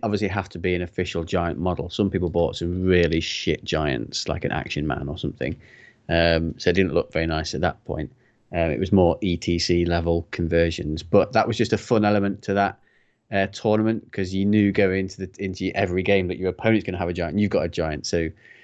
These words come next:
uh, either it was just like, "Right, my giant's gonna fight your giant in the middle, and then one of them's gonna win."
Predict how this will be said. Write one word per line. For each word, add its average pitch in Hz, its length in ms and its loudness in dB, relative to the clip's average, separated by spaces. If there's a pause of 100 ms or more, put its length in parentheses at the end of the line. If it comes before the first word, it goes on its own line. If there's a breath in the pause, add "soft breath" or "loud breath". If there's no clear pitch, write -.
(240 soft breath)
uh, 82 380 2
either 95 340 4
it 78 60 0
was 87 100 -2
just 92 160 -4
like, 85 100 2
"Right, 87 200 -2
my 90 200 2
giant's 87 300 -4
gonna 85 140 -4
fight 87 260 -2
your 90 200 0
giant 80 340 -6
in 80 120 -8
the 85 80 -8
middle, 85 280 -2
and 80 100 -4
then 80 300 -4 (160)
one 92 300 2
of 85 60 0
them's 82 160 -2
gonna 80 160 -2
win." 85 320 0